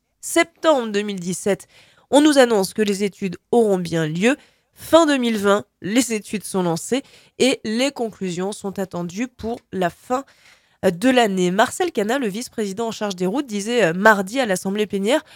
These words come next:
Oui, alors si cette route avait été, euh, sous la houlette du département, comme le Pas de l'Ours, on l'aurait déjà faite, cette déviation. »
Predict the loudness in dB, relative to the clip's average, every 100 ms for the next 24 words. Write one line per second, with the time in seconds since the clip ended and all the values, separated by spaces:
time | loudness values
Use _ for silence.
0 | -20 _ -4 -4 0 -2 -2 -4 -4 -4
1 | -4 -2 0 0 0 2 4 4 2 0
2 | 2 4 2 2 0 -2 -2 -4 -2 -2
3 | -2 0 0 2 2 2 0 -4 -6 _
4 | _ -20 2 6 6 6 2 0 -2 -2
5 | 0 -2 -4 -6 -6 -4 -4 -4 -6 -8
6 | -6 -6 -2 0 -2 -2 -4